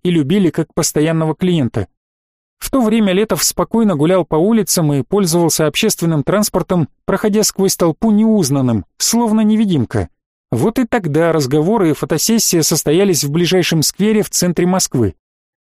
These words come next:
На этот раз никаких внешних причин срывать работу не было, да и сам Егор находился в боевом и бодром расположении духа. То, что вскоре вышло на страницах М К Бульвара, стало серьезным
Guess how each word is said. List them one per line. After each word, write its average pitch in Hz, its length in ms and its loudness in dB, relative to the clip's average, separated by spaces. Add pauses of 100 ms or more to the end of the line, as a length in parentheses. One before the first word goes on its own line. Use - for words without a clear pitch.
(280)
На 202 140 0
этот 240 220 -4
раз 214 260 0
никаких 175 500 -2
внешних 165 480 0
причин 170 380 0
срывать 156 400 0
работу 160 320 0
не 214 200 2
было, 107 280 0 (280)
да 117 140 0
и 117 120 2
сам 151 280 0
Егор 202 320 0
находился 180 560 0
в 123 80 -2
боевом 147 480 0 (180)
и 180 120 0
бодром 147 480 0
расположении 151 640 0
духа. 135 340 -2 (800)
То, 226 100 0
что 226 220 -2
вскоре 185 400 0
вышло 175 360 0
на 160 120 0
страницах 156 640 -2
М 151 160 0
К 170 160 -2
Бульвара, 139 540 0 (400)
стало 180 340 0
серьезным 170 760 0